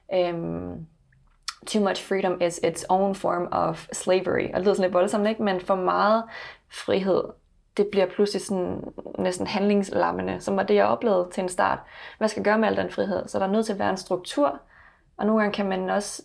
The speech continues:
beskrive det som et glas vand, for eksempel. At, at glasset er strukturen for vores praksis, og vandet, det kan så bevæge sig frit inden for den ramme, der er.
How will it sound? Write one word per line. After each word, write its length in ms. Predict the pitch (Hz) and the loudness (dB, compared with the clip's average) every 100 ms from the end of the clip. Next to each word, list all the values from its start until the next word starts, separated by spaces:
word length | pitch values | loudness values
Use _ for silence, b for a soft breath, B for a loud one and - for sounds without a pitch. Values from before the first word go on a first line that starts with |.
| - | -6
beskrive 420 | 190 - 208 196 | -4 0 2 2
det 120 | 180 | 0
som 360 | 180 180 175 180 | -2 -4 -4 -4
et 180 | 180 - | -4 -2
glas 280 | 190 180 196 | 0 0 0
vand, 180 | 190 - | -2 -2
for 80 | |
eksempel. 440 | - - - - - b b b b | -4 -4 -6 -8 -10 b b b b
At, 340 | 185 180 - - - - - | 2 2 -2 -12 -20 -20 -10
at 200 | - 180 | -4 -2
glasset 440 | - 190 208 247 226 - | 2 4 4 2 0 0
er 360 | 175 170 165 160 - | 0 0 -2 -6 -12
strukturen 560 | - 180 180 247 208 | -4 -4 -2 0 0
for 80 | 175 | 0
vores 180 | 185 - | -2 -2
praksis, 500 | - 226 - 214 196 | -2 -2 -2 -6 -2
og 180 | 190 180 | -2 2
vandet, 400 | 208 196 185 180 | 2 2 -2 -2
det 80 | 240 | 0
kan 100 | 208 | 0
så 100 | 185 | 0
bevæge 220 | 190 190 | 0 0
sig 120 | 185 - | -2 -4
frit 240 | 190 196 | -4 -2
inden 220 | 202 208 | 2 2
for 100 | 208 | 2
den 280 | 202 175 - | 0 -2 -2
ramme, 260 | 170 185 185 | -2 -2 -2
der 80 | - | -2
er. 220 | - | -4